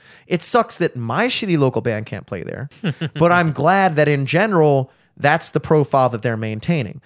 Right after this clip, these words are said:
Speaker 1: 'Cause ultimately that's better, because now, okay, we might not be able to get a show there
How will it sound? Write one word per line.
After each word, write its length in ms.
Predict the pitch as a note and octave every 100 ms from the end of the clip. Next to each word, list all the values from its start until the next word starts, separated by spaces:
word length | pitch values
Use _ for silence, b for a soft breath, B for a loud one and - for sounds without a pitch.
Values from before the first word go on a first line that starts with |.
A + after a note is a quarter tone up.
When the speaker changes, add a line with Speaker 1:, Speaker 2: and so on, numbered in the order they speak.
| b
Speaker 1:
'Cause 180 | - E3 -
ultimately 480 | G3+ G#3 F#3 C#3+ C3+
that's 200 | C3 -
better, 400 | D3 C3 A#2 - b
because 260 | C3+ D3 C3
now, 480 | D3 D#3+ D3 C3+ - b b b -
okay, 340 | D#3+ D#3+ D3+
we 160 | C#3 D3
might 240 | E3 E3
not 340 | D#3+ D3+ - -
be 100 | D3
able 100 | C#3+
to 60 | C#3
get 140 | C3+
a 40 | B2
show 320 | - D#3+ D#3
there 320 | C#3+ C3+ B2+